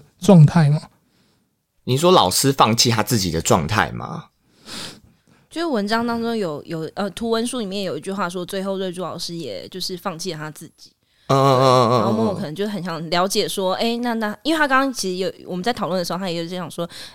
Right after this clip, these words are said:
Speaker 3: 哎，学姐，那个，你觉得他放弃自己到底什么意思？这样子。
Speaker 1: 对。
Speaker 3: 嗯。
Speaker 2: 哦，因为我那时候对这一句话，我的感受，我，我自己的感受比较没有那么深刻，哎，对，还是宝你要先救我一下，
Speaker 1: 哦。
Speaker 2: 这样子。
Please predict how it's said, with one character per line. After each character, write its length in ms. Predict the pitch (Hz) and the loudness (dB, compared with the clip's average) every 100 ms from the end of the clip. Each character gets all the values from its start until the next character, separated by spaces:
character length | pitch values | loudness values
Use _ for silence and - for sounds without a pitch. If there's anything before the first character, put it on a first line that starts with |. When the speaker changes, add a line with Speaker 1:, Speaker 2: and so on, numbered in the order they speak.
| - | -8
Speaker 3:
哎， 80 | |
学 120 | 247 196 | -4 -2
姐， 120 | 170 | -2
那 260 | 185 190 156 | -2 -2 -4
个， 80 | 113 - _ 185 | -10 -20 _ -18
你 80 | |
觉 120 | 180 190 | -6 -2
得 60 | |
他 160 | 233 214 | -2 -2
放 180 | 220 196 | -4 -4
弃 160 | 208 | -4
自 120 | 180 | -6
己 60 | 170 | -10
到 120 | - | -8
底 60 | 151 | -8
什 100 | - | -10
么 100 | - | -12
意 160 | 135 - | -16 -16
思？ 180 | - _ - | -20 _ -20
这 80 | |
样 140 | - 196 | -18 -18
子。 140 | - _ _ _ _ | -20 _ _ _ _
Speaker 1:
对。 360 | - 165 147 160 - | 10 12 10 6 -2
Speaker 3:
嗯。 100 | 170 - 190 _ _ - | -16 -20 -20 _ _ -6
Speaker 2:
哦， 560 | 110 110 127 123 101 - - - | 0 4 6 6 4 0 -12 0
因 80 | - | 4
为 40 | 254 | 8
我 180 | 214 | 8
那 140 | 113 170 | 8 6
时 120 | 160 | 8
候 140 | 117 127 | 6 8
对 240 | 170 135 | 8 6
这 220 | 117 175 | 6 4
一 80 | 120 | 4
句 200 | - 131 | 4 2
话， 260 | 120 135 107 | 6 6 6
我 160 | 95 | 4
的 260 | 92 98 95 _ _ _ _ _ | 4 2 2 _ _ _ _ _
感 220 | 104 90 | 0 2
受， 480 | 98 180 127 113 - | 4 8 8 6 4
我， 140 | 135 143 | 4 6
我 80 | 156 | 6
自 120 | 156 | 4
己 140 | 190 120 | 4 4
的 80 | |
感 160 | 110 98 | 4 4
受 120 | 156 | 4
比 160 | 123 101 | 4 4
较 160 | 143 | 4
没 140 | 135 131 | 6 6
有 80 | 113 | 6
那 120 | 131 | 4
么 120 | 98 | 4
深 260 | - 95 98 | 4 2 0
刻， 300 | - 113 50 | 0 0 0
哎， 120 | 50 - - - - | -4 -8 -14 -18 4
对， 300 | 139 98 82 | 6 6 4
还 100 | - | 2
是 60 | 160 | 4
宝 160 | 165 117 | 6 6
你 60 | |
要 60 | 117 | 6
先 160 | 131 131 | 4 6
救 140 | 135 | 8
我 220 | 165 185 | 12 12
一 20 | |
下， 200 | 196 208 | 12 10
Speaker 1:
哦。 40 | 170 | 8
Speaker 2:
这 60 | 95 | 6
样 160 | 90 | 2
子。 120 | 98 | 2